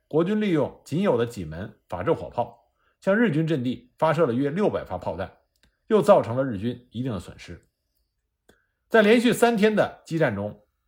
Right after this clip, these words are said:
国军守军多次与日军进行了白刃格斗，这种打法使得日军伤痕累累，而第一中队长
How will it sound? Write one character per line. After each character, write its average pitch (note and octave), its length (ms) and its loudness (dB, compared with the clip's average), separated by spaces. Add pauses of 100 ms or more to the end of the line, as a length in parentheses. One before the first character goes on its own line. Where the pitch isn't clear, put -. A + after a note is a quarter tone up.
(100)
国 E3+ 120 2
军 G3+ 140 2
守 A2+ 180 -2
军 C#3+ 320 -6
多 G3 200 -2
次 G3+ 160 -6
与 G#2 120 -4
日 A#2 160 -4
军 A#2 220 -6
进 A#2+ 220 -8
行 G2+ 80 -6
了 G#2+ 80 -8
白 - 160 -10
刃 G#2+ 100 -8
格 G2+ 140 -12
斗， - 320 -10 (580)
这 A#3+ 100 0
种 F3 140 4
打 B2+ 180 2
法 F#2 440 -6
使 - 120 -10
得 B2 120 2
日 E3 160 -2
军 C#3+ 320 -6
伤 D3+ 200 -4
痕 D#3 120 -2
累 B2+ 120 -4
累， - 220 -12 (640)
而 F3+ 160 2
第 A3+ 160 0
一 A3+ 80 2
中 A3 160 0
队 F3+ 140 0
长 D2+ 320 -10